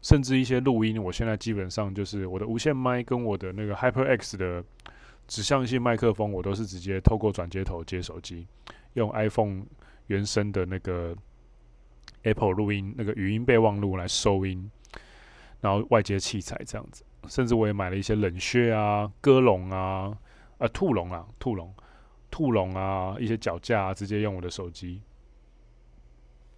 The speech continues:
那手机我觉得是你第一个要先换的，假如你做自媒体的话。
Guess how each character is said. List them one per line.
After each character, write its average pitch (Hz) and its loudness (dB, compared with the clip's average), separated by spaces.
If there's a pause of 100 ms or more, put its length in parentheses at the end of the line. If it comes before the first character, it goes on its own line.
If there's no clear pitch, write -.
(480)
那 110 -2 (1400)
手 101 0
机 123 2
我 110 4
觉 90 -4
得 90 -4
是 - -8
你 98 -6
第 104 -4
一 98 -2
个 95 -2
要 95 -2
先 92 -4
换 90 0
的， 92 -18
假 92 -8
如 85 -10
你 90 -12
做 110 -2
自 - -8
媒 90 -4
体 - -12
的 - -12
话。 - -10